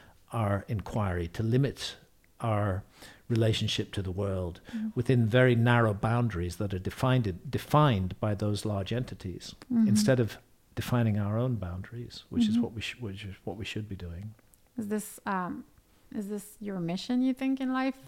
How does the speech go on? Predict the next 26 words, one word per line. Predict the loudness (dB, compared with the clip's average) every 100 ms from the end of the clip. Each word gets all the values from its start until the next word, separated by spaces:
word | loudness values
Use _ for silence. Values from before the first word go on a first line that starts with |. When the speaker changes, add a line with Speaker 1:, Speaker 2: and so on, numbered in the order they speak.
| -18 -8
Speaker 2:
Uh, | -6 -4 -6
is | -4
this | -4
how | -2 -2
you | -2
see | -4 -4 0
the, | 0
um, | 0 0 -2 -4 -8 -20 _ _
your | -2 -2
future? | -2 -4 -2 2 0 -2
Still | -14 -4 -4
trying | 0 0 2
to | 0
figure | -2 -4 -2 -2
out, | 0 -2 -4 -8 -20 _ _ -10 -6
um, | -4 -4
deeper | -4 -6 -6
and | -6 -6
deeper | -6 -6 -6 -6 -8 -10
within | -8 -4 -2
you? | -2 -2 -2 -4 -6 -20 -20 -20 -20 -20 -20 -20 -20 -20 _ 0
Speaker 1:
Um, | 4 6 4 -2 -20 _ _ _ _ -8
I, | 0 0 0 -4 -8 -12 _ _ _ 0
I | 2
suppose | 2 4 10 10 10
so, | 4 0 -2 -6 -10